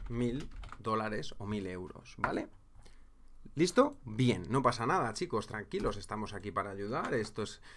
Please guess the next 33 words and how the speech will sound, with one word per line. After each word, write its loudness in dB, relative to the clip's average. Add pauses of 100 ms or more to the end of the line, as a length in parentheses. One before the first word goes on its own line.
estamos 2
en -2
clase, 2
no 6
hay 2
estrés, 0
es -2
cuenta 6
demo, 4
no 2
os -2
preocupéis. 0 (280)
<laughs> -14
Bien, 8
y 8
yo 8
mientras 4
tanto, 2
si -2
puedo, 4
voy 0
a 6
ir 4
haciendo -2
alguna -2
cosa -4
aparte. 0 (520)
Bien, 8
primer 6
trade, 4
tenemos 4
mil 4
dólares. 4